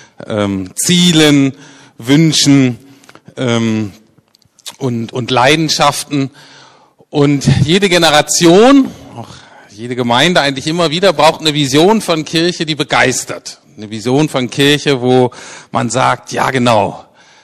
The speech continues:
das passt zu mir, ähm, das ist gut, da will ich dabei sein. So will ich als Mensch leben, so will ich meine Zeit, meine Ressourcen, mein Geld einsetzen dafür." Und,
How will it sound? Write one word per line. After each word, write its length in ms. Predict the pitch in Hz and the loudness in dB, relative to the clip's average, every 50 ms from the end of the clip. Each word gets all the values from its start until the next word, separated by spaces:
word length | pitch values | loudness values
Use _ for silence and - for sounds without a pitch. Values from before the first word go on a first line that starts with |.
| _ _ _ | _ _ _
das 240 | - 127 117 - - | -8 -8 -8 -8 -8
passt 380 | - - 147 139 - - - - | -6 -6 -6 -6 -6 -12 -12 -8
zu 140 | - 139 127 | -8 -6 -4
mir, 520 | 123 123 127 127 127 123 123 123 117 117 - - - - - | -2 -2 0 2 2 2 0 -2 -6 -8 -18 -20 -20 -16 -12
ähm, 420 | 117 113 110 110 110 107 107 101 - | -10 -8 -8 -8 -8 -8 -12 -12 -12
das 160 | 131 - - | -12 -10 -8
ist 200 | 135 - - - | -8 -8 -8 -6
gut, 360 | 127 143 139 135 135 135 - | -2 -2 0 0 -2 -2 -2
da 120 | 127 123 | -4 -4
will 160 | 117 127 123 127 | -2 -2 -2 -2
ich 240 | 123 - - - _ - - - - - _ _ _ _ _ _ - | -4 -4 -8 -12 _ -20 -20 -20 -20 -20 _ _ _ _ _ _ -4
dabei 480 | - 113 - 110 101 104 104 101 101 90 - - _ _ _ - - _ _ | -4 -2 -2 -2 -4 -2 -4 -4 -6 -10 -14 -20 _ _ _ -20 -20 _ _
sein. 440 | _ - - 98 90 90 82 90 90 _ - - - _ _ - | _ -16 -14 -12 -12 -14 -16 -18 -20 _ -20 -20 -20 _ _ -12
So 320 | - - 135 147 143 131 | -6 -2 -2 -2 0 0
will 160 | 135 127 131 | 0 -2 -2
ich 320 | 123 123 113 - - - - - | -4 -6 -8 -10 -14 -14 -16 -20
als 200 | 95 101 - - | -18 -16 -12 -8
Mensch 380 | 127 123 135 147 135 - - | -4 -2 -2 -2 -4 -6 -6
leben, 540 | 127 120 117 117 117 113 113 113 113 110 110 107 | -2 -2 0 0 -2 -2 -4 -8 -8 -10 -12 -16
so 280 | 98 - 107 110 104 101 | -14 -14 -12 -12 -10 -10
will 140 | 107 104 | -10 -10
ich 140 | 107 95 - | -10 -12 -10
meine 220 | 113 110 110 113 - | -10 -10 -10 -10 -8
Zeit, 420 | - - - 135 143 139 135 117 | -8 -4 -2 -2 -2 -2 -2 -4
meine 220 | 123 120 120 120 | -6 -8 -6 -6
Ressourcen, 800 | 117 120 - - - 175 160 156 156 143 - - 131 123 117 113 _ _ _ - - - - _ _ _ _ _ _ _ _ _ _ - | -6 -6 -4 -4 -2 -2 -2 -2 -4 -4 -4 -6 -6 -8 -8 -12 _ _ _ -20 -20 -20 -20 _ _ _ _ _ _ _ _ _ _ -16
mein 200 | 123 120 120 110 | -12 -12 -10 -4
Geld 420 | 120 120 120 123 123 120 - 113 - - - - _ _ _ - | -2 -2 0 0 0 -2 -4 -8 -20 -20 -20 -20 _ _ _ -8
einsetzen 640 | 113 117 117 120 104 107 107 107 - - - 110 104 | -6 -4 -4 -4 -2 -2 -4 -4 -4 -8 -6 -6 -4
dafür." 540 | 104 101 101 101 - - - 104 101 98 92 - _ - - - - - - - - - - - - - _ _ _ - - | -4 -4 -4 -4 -6 -6 -4 -4 -4 -4 -6 -10 _ -20 -20 -20 -20 -20 -20 -20 -20 -20 -20 -20 -20 -20 _ _ _ -12 -2
Und, 480 | - 135 131 127 123 123 123 120 - | 0 2 2 4 2 0 0 -2 -6